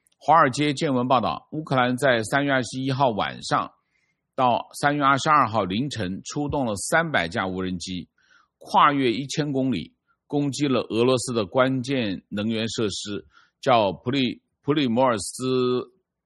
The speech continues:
普里摩尔斯克港啊。袭击导致至少一座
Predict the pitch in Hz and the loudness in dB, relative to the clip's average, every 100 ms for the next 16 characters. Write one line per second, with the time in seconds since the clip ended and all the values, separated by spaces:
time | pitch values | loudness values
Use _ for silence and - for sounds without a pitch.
0 | _ 151 151 113 123 123 - 131 127 - | _ 0 2 2 2 2 -2 -6 -4 -2
1 | 127 87 65 - _ _ _ _ - _ | -2 -2 -6 -8 _ _ _ _ -20 _
2 | _ _ _ _ - 127 143 135 151 139 | _ _ _ _ -8 -2 -2 -2 -4 -4
3 | - 85 78 - 139 110 - 175 131 78 | -2 -4 -4 -8 -8 -8 -6 -6 -4 -6
4 | 73 73 101 127 151 - | -6 -8 -6 -4 -2 -4